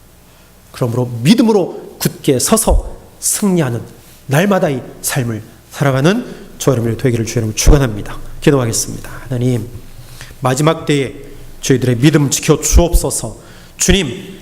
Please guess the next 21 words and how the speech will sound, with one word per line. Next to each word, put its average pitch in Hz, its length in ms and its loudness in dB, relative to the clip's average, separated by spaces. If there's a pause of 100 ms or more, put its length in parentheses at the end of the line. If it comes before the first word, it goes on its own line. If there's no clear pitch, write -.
우리의 147 220 4
믿음 170 320 4
지켜 180 360 0
주시옵소서. 165 920 2 (380)
믿음 139 220 2
흔들리지 226 500 4
않도록 180 360 0
주님 147 280 -2
붙들어 180 400 2
주옵소서. 160 800 0 (360)
하나님, 151 460 2
세상과 165 680 0 (560)
교회에 139 600 4 (760)
발을 156 260 2
다 143 360 0
담가 170 340 2
놓고 139 560 -2 (1120)
이것도 226 380 6
아니고 127 340 -2
저것도 202 400 2
아니고 120 340 -6